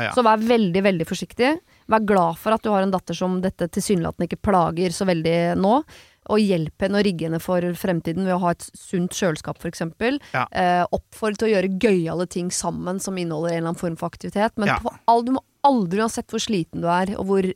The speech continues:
Speaker 2: redd du er for at datteren din skal oppleve noe du har opplevd,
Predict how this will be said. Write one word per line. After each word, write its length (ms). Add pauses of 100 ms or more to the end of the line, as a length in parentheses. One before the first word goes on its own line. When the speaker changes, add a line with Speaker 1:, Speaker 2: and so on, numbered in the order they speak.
Speaker 2:
redd 300
du 80
er 120
for 140
at 80 (100)
datteren 300
din 80
skal 160
oppleve 240
noe 160
du 160
har 160
opplevd, 400